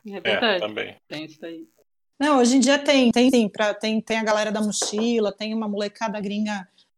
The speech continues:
Speaker 3: mais novinha que vai ali pro Passo do Lontra e tal, e aí dá pra conhecer bem hoje em dia, sem gastar fortunas. Esse primeiro hotel que eu trabalhei era um roteiro de charme. Hoje em dia, a diária dele é mais de mil e quinhentos reais.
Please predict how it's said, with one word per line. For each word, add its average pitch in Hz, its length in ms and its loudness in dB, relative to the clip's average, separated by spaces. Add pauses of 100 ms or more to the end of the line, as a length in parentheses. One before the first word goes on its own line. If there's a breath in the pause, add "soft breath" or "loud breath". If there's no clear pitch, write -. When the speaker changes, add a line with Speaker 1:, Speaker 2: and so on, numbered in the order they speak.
Speaker 3:
mais 214 300 -2
novinha 214 580 -2
que 220 200 -6
vai 202 340 -6
ali 196 180 -2
pro 202 200 -8
Passo 202 240 -6
do 226 100 -4
Lontra 208 720 -4
e - 60 -20
tal, 190 380 -4
e 180 120 -4
aí 196 420 0 (640)
dá 202 380 2
pra 208 100 -2
conhecer 196 460 0
bem 190 400 4
hoje 175 180 -2
em 175 60 -4
dia, 196 420 0 (300 loud breath)
sem 214 200 2
gastar 208 280 2
fortunas. 214 800 0
Esse 285 260 2
primeiro 247 300 4
hotel 226 180 0
que 202 60 2
eu - 40 -14
trabalhei 226 280 0
era 277 80 -2
um 302 60 -4
roteiro 311 280 0
de 302 120 0
charme. 220 540 -2 (320 soft breath)
Hoje 220 240 4
em 247 100 6
dia, 233 340 4
a 240 100 0
diária 269 600 0
dele 247 400 -6
é 208 80 -12
mais 220 220 -8
de 247 60 -4
mil 240 140 -4
e 226 40 -16
quinhentos 233 300 -16
reais. 202 380 -10